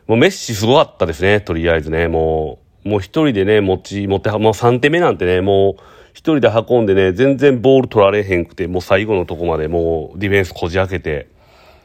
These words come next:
で、アシストしてね、で、やってて、で、まあ、ピーケーで一点取ってっていうので、まあ、年齢重ねてもね、やっぱあんな感じなんで、すごいなと思いましたね。で、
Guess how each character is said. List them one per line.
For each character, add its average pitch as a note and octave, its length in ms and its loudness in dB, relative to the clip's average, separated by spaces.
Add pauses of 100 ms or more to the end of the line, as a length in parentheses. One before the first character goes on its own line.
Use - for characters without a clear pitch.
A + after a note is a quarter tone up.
(140)
で、 G2+ 360 0 (840)
ア G2+ 140 2
シ - 140 -6
ス - 60 -16
ト F#2 100 -6
し - 100 -12
て F2+ 100 -4
ね、 A#2+ 280 0 (240)
で、 G#2 160 -6
や F2+ 120 2
っ - 60 -8
て F#2 160 -6
て、 D#2 280 -8 (480)
で、 B2+ 100 0
ま B2+ 100 4
あ、 B2 60 0
ピ G2+ 100 -4
ー F2+ 80 -4
ケ G#2 100 2
ー - 20 4
で F2+ 100 2
一 E2+ 100 -4
点 E2+ 180 -2
取 D#2+ 160 -8
っ - 20 -18
て F2 220 -6
っ E2 40 -6
て E2 120 -12
い E2 40 -4
う D#2+ 40 -4
の D#2 100 -6
で、 D#2+ 240 -6 (340)
ま G#2+ 80 2
あ、 - 20 2
年 E3+ 320 4
齢 F#3 560 2 (160)
重 F#3+ 300 -4
ね D3 120 2
て G#2 100 -6
も F2 140 -2
ね、 F#2 100 0
や F#2+ 120 2
っ - 20 -14
ぱ F#2+ 180 2
あ G2 40 2
ん A2 100 0
な G#2 120 0
感 G#2 240 0
じ G2+ 140 -4
な F#2 120 2
ん E2 100 -2
で、 E2 260 -2 (520)
す - 180 -6
ご G3 160 4
い C#3 40 2
な A2 260 2
と - 80 -10
思 F#2 140 -2
い - 20 0
ま F2 120 0
し E2+ 60 -10
た F2+ 60 -8
ね。 G#2 360 -2
で、 E3+ 300 2